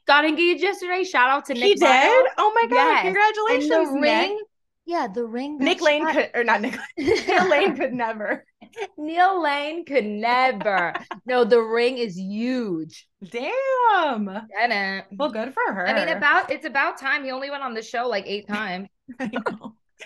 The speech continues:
Speaker 2: Did, he should get a plaque for that.
Speaker 1: I know. Like,
Speaker 2: Oh my gosh.
Speaker 1: I think he was, he was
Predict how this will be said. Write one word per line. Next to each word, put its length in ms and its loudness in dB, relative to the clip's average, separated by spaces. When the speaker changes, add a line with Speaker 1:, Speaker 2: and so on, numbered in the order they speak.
Speaker 2:
Did, 160 -2
he 160 0
should 220 -8
get 120 -2
a 40 -4
plaque 400 -8
for 100 -10
that. 340 -6
Speaker 1:
I 120 -18
know. 720 -12
Like, 140 -4
Speaker 2:
Oh 80 -6
my 160 -12
gosh. 440 -10
Speaker 1:
I 80 -2
think 220 -10
he 120 4
was, 140 -12
he 140 -4
was 140 0